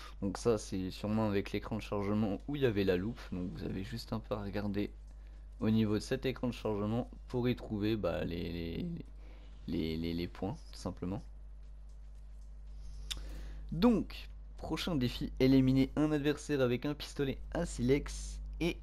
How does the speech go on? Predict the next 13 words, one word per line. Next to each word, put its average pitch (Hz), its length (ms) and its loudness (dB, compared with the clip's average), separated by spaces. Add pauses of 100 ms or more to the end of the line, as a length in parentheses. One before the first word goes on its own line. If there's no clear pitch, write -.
(120)
un 110 260 2
arc - 460 -2
explosif. 123 720 0
Donc, 95 400 -2
euh, 87 640 -2
nous 90 200 -2
avons 98 140 2
vraiment 110 220 4
la 120 100 2
confirmation 110 680 -2 (100)
que 156 80 0
l'arc 143 380 0
explosif 117 600 -2